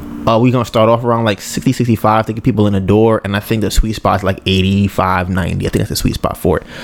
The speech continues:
So if we, if we book the car out for, like,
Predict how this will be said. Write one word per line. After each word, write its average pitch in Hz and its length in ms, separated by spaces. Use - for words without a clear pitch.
So 139 200
if 131 80
we, 123 300
if 120 100
we 139 60
book 127 260
the 151 80
car 117 360
out 127 160
for, 113 120
like, 101 540